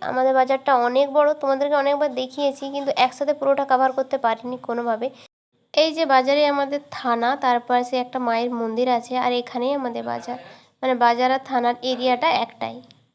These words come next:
বাজার নিয়ে একটা শর্টস already আপলোড হয়ে গেছে আমার চ্যানেলে, তোমরা দেখে আসতে পারো।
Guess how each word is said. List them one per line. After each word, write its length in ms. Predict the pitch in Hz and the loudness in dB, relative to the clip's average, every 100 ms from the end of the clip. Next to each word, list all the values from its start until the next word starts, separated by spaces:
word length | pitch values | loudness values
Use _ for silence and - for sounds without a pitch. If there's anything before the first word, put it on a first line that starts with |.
| _ 269 | _ 0
বাজার 400 | 277 269 320 311 | 2 4 4 4
নিয়ে 120 | 311 | 0
একটা 180 | 311 320 | 2 0
শর্টস 320 | 294 269 277 | 0 0 2
already 360 | 254 254 269 277 | 2 2 2 0
আপলোড 300 | 247 262 269 | 0 -2 0
হয়ে 180 | 247 | 0
গেছে 240 | 254 254 262 | 0 -2 -4
আমার 160 | 262 | -4
চ্যানেলে, 360 | 254 233 226 247 | -2 -2 -2 -4
তোমরা 260 | 254 240 233 | -6 -6 -6
দেখে 220 | 226 247 | -6 -8
আসতে 240 | 240 240 | -10 -8
পারো। 280 | 233 226 | -6 -6